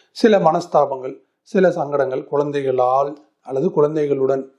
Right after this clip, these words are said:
வ-, வளர்ந்த பிள்ளைங்க இருக்குன்னு வச்சுங்க, வேலைக்கு போயிட்டு இருக்கு, கல்யாணம் பண்ணியாச்சு, பிள்ளைகளுடனே சில மனஸ்தாபங்கள் உங்களுக்கு வரலாம்.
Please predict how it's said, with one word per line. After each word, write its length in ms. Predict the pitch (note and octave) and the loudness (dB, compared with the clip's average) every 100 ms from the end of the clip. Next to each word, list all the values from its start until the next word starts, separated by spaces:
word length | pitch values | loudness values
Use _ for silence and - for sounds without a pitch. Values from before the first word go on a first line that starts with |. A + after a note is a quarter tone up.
| _ _ - _ | _ _ -20 _
வ-, 300 | D3 C#3 B2+ | -2 0 2
வளர்ந்த 320 | D3 F3+ F3+ | 2 0 0
பிள்ளைங்க 280 | D#3 D3 C#3+ | -4 -6 -6
இருக்குன்னு 300 | C3 C3+ C3+ | -8 -10 -12
வச்சுங்க, 200 | B2+ B2 | -12 -6
வேலைக்கு 300 | C3 C3+ C3+ | -2 -2 -2
போயிட்டு 220 | B2+ B2 | -4 -4
இருக்கு, 140 | B2+ D3+ | -6 -2
கல்யாணம் 320 | C3+ C3+ C3+ | 0 -2 -6
பண்ணியாச்சு, 360 | B2+ A#2+ - C3 _ _ _ _ | -10 -12 -12 -16 _ _ _ _
பிள்ளைகளுடனே 640 | F#3 G3 F#3+ F#3+ F#3+ G3+ A#3 | 4 4 4 2 4 4 2
சில 200 | F#3+ D3+ | 0 -2
மனஸ்தாபங்கள் 600 | C#3+ C#3+ D3+ C3 B2+ E3 | -2 -2 -2 -2 -4 -6
உங்களுக்கு 300 | A#2+ A#2+ A2+ | -8 -10 -12
வரலாம். 280 | A2+ A2+ | -12 -14